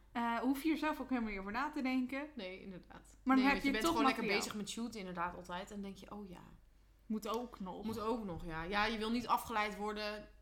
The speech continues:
Speaker 2: dat je ook nog leuk personal branding moet doen, terwijl je gewoon lekker aan het werk bent. Dus inderdaad, als je iemand anders vraagt van, "Joh, wil je even wat fotootjes schieten tussendoor of een filmpje maken?" Dat willen ze altijd wel.
Speaker 1: Ja.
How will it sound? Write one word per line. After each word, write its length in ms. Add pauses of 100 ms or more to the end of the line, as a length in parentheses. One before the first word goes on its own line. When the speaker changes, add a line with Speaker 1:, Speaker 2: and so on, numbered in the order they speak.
Speaker 2:
dat 220
je 80
ook 80
nog 140
leuk 420
personal 300
branding 340
moet 120
doen, 180
terwijl 220
je 80
gewoon 220
lekker 180
aan 60
het 100
werk 200
bent. 320 (640)
Dus 160
inderdaad, 540
als 160
je 60
iemand 180
anders 260
vraagt 280
van, 120
"Joh, 240
wil 80
je 100
even 160
wat 140
fotootjes 400
schieten 300
tussendoor 360
of 100
een 60
filmpje 380
maken?" 500 (640)
Dat 160
willen 180
ze 80
altijd 320
wel. 200 (240)
Speaker 1:
Ja. 220